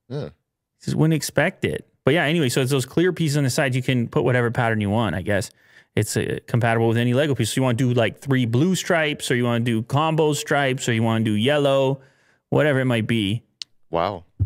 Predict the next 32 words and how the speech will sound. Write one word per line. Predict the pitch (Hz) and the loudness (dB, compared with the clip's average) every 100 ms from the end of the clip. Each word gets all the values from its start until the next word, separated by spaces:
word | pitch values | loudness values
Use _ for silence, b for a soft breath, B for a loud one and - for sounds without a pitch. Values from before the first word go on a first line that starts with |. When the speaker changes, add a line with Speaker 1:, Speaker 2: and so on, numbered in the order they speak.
| - | -4
Speaker 2:
It's | 139 131 - | -2 -2 -2
the, | 117 110 104 98 - _ _ _ | -2 0 0 -4 -8 _ _ _
you | 156 | 2
can | 170 | 2
Speaker 1:
It's | 160 | 2
Speaker 2:
express | - - 190 180 - | -2 -2 -2 -2 -2
yourself. | 117 - 101 - - _ _ _ - | -4 -2 -2 -4 -10 _ _ _ -6
Speaker 1:
Yeah. | 87 78 71 _ _ _ | -4 -4 -8 _ _ _
Well, | 98 | -2
I'm | 117 | -2
surprised | 170 - - 120 104 82 | -4 -8 -4 -4 -4 -6
that, | 85 80 - - | -8 -8 -10 -10
uh, | 82 | -8
you | 82 92 | -8 -10
can | 92 | -10
customize | - 90 - 90 82 80 - | -8 -10 -10 -8 -8 -8 -10
the | - | -8
actual | 82 82 - 80 | -8 -10 -12 -12
stripes. | - - 80 87 67 - - - _ - | -12 -10 -6 -6 -8 -16 -18 -20 _ -20
Adidas | 78 104 110 78 - - | -10 -8 -6 -8 -12 -10
don't | 80 85 | -8 -8
really | 85 82 78 71 - _ _ _ _ _ | -8 -8 -8 -12 -18 _ _ _ _ _
like | - 85 - | -8 -8 -8
the | 80 | -14
stripes | - 85 82 - | -10 -6 -6 -8
to | 82 | -12
be | 76 | -10
messed | 76 85 - | -8 -8 -8
with, | 65 - - | -12 -12 -18
you | - | -16
know? | 101 123 _ _ _ _ _ 240 240 | -14 -16 _ _ _ _ _ -20 0
Speaker 2:
Interesting. | 156 175 135 - 107 | 2 2 0 -2 -6